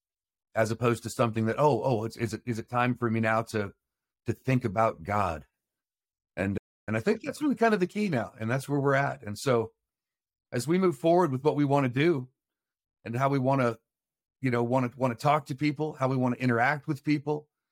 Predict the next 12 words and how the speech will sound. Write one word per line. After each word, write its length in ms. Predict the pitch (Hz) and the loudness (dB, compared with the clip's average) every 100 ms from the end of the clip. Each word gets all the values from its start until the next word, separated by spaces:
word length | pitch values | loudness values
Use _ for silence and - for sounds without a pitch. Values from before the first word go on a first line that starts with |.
| _ _ _ _ _ _ _ _ | _ _ _ _ _ _ _ _
and 140 | 143 | 2
what 120 | 170 208 | 2 2
we 120 | 233 | 0
really 160 | 226 | 0
wanna, 240 | 214 214 180 - - | 0 0 -2 -6 -6
what 100 | 175 | 0
do 60 | 220 | 2
we 80 | 247 | 4
wanna 180 | 226 | 4
say? 380 | 220 - 208 - _ _ | 2 0 -2 -4 _ _
What's 180 | 147 143 | -10 -4
God 300 | 165 160 | 0 0